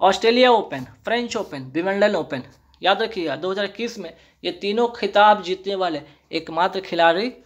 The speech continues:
नोवाक जोकोविच कहाँ के? सर्बिया के हैं। और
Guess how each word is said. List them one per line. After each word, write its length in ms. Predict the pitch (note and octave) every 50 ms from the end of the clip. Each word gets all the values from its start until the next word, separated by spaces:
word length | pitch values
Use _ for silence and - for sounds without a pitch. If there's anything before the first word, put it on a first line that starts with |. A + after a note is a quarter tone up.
| _
नोवाक 440 | D#3 D3+ D3+ C#3+ D3+ D#3 F#3 F#3+ -
जोकोविच 500 | D#3+ D3 D3+ D3+ D#3+ D#3+ D3+ F#3 G#3 -
कहाँ 220 | - - D3+ E3 E3+
के? 120 | - E3+
सर्बिया 440 | - - E3+ D3 C#3+ C#3 C#3+ C3+ C3+
के 140 | C3 C3+ C3
हैं। 320 | C3 C3+ - - _ _ _ _ _ _ _ -
और 320 | E3 F3+ F#3+ F3+ - -